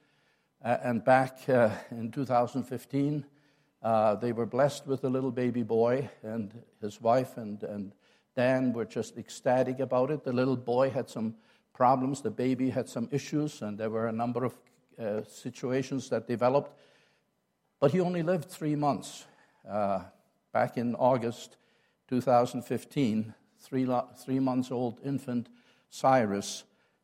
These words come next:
uh, was in medical distress. Someone called E M S, uh, from the, uh, from the home, uh, and, uh, he was taken to the hospital and died a day later. In,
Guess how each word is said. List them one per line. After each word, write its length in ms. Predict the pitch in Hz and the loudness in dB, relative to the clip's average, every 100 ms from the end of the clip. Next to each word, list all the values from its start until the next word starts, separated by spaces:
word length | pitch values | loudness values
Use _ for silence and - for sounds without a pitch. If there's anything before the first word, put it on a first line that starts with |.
| - | -4
uh, 200 | 113 107 - 120 | 0 0 -2 -6
was 220 | 127 131 | -6 -2
in 140 | 123 | 0
medical 360 | 131 135 143 135 | 2 0 -4 -6
distress. 800 | 127 - - 139 151 - - - | -6 -8 0 0 0 -8 -18 -10
Someone 300 | 131 131 127 | -4 -2 -2
called 440 | - 127 131 127 - | 0 0 0 -2 -8
E 160 | 127 127 | -2 0
M 120 | 120 | 2
S, 360 | 120 123 - - | 0 -4 -8 -2
uh, 140 | 117 | -2
from 340 | 110 123 110 | -2 -6 -4
the, 220 | 107 107 104 _ _ _ _ - | -4 -4 -8 _ _ _ _ -8
uh, 420 | 107 101 104 104 - | -2 -2 -2 -4 -10
from 200 | - 113 | -8 -4
the 100 | 107 | -2
home, 500 | - 143 147 139 131 - _ _ _ _ _ | 0 2 2 0 -6 -14 _ _ _ _ _
uh, 220 | 110 110 - | 0 0 2
and, 500 | 123 117 117 113 113 | 0 2 2 -2 0
uh, 220 | 113 110 107 - - _ _ | 2 2 0 -10 -20 _ _
he 80 | 123 | -8
was 160 | 113 | -8
taken 300 | - 139 127 | -4 -2 0
to 80 | 131 | 0
the 140 | 120 113 | 2 2
hospital 580 | 127 113 - 113 113 | 0 -2 -4 0 2
and 220 | - 107 101 | 2 -2 4
died 400 | 117 117 110 104 | 6 6 4 -2
a 60 | |
day 200 | - 113 | -2 0
later. 460 | 110 123 113 90 - _ _ _ _ _ _ _ _ _ _ _ _ _ | 2 2 2 0 -6 _ _ _ _ _ _ _ _ _ _ _ _ _
In, 160 | 123 | 2